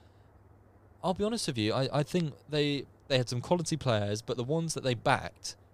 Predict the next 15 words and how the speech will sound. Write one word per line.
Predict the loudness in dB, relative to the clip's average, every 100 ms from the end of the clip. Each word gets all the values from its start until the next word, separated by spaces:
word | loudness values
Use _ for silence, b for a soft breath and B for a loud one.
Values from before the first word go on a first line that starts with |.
| -20 -20 -6
in | 0
the | 2 4
auction | 2 -2 -8 -4
were | -4
not | -2 -4 -6 -8 -8
the | -8
correct | -4 -4
ones, | -2 -6
at | -2
least | -2 0
not | 0 0
at | 0
that | -2 -2
fee. | -4 -4 -4 -16 b b b -6
Um, | -2 0 0 0 -2 -8